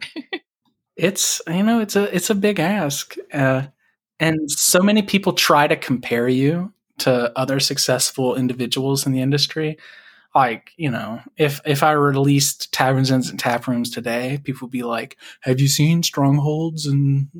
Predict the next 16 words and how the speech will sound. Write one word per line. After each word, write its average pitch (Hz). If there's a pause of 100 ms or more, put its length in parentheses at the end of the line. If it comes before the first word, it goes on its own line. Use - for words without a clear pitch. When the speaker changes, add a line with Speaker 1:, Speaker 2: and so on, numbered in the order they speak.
(240)
Speaker 2:
Followers 156
from 135 (140)
Matt 143
Colville?" 190 (420)
I'd 143
be 135
like, 117
"Yes, 143
it 135
sold 143
a 139
hundred 135
billion 135
<laughs> 139
copies." 151
<laughs> -